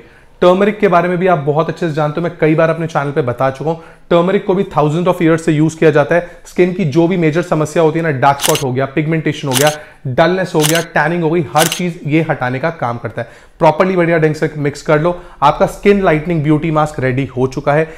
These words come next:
इस मास्क को आपने पूरे फेस पे अप्लाई करना है। नेक को मत भूलना, हमारी नेक पे सबसे ज़्यादा टैनिंग होती है।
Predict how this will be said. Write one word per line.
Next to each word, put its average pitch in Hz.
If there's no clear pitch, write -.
इस 196
मास्क 170
को 196
आपने 196
पूरे 202
फेस 165
पे 202
अप्लाई 135
करना 151
है। 175
नेक 156
को 185
मत 160
भूलना, 165
हमारी 151
नेक 143
पे -
सबसे -
ज़्यादा 151
टैनिंग 143
होती 139
है। 165